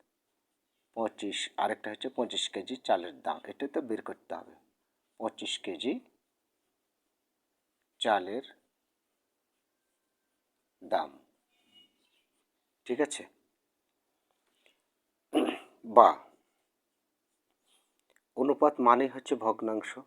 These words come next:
So পনেরোর নিচে পঁচিশ সমান ছয়শো উপরে, এদিকে হচ্ছে পঁচিশ কেজি,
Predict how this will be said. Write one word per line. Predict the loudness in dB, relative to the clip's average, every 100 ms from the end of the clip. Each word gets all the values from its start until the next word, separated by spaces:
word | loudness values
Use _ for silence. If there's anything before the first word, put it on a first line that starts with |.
| _ _ _ _ _ _
So | -4 -2 -2 _ _ _ _ _ _ _ _ _ 0
পনেরোর | 2 4 2 -2
নিচে | -4 -4 -6
পঁচিশ | -6 -6 -6 -6 -6 -4 -4 -6 -12 _ _ _ _ _ _ _ _ _
সমান | -8 -4 0 -2 -4 _ _ _ _ _ _ _
ছয়শো | -6 -2 0 0 -2 -6
উপরে, | -10 -6 -2 -2 -4 _ _ _ _ _ _
এদিকে | -6 -6 -6 -8
হচ্ছে | -8 -8 -6 -6 -10 _ _ _ _ _ _ _ _ -10
পঁচিশ | -6 -6 -6 -4 -4 -4 -8 -12 -18 _ _ _ -8
কেজি, | -4 -4 -4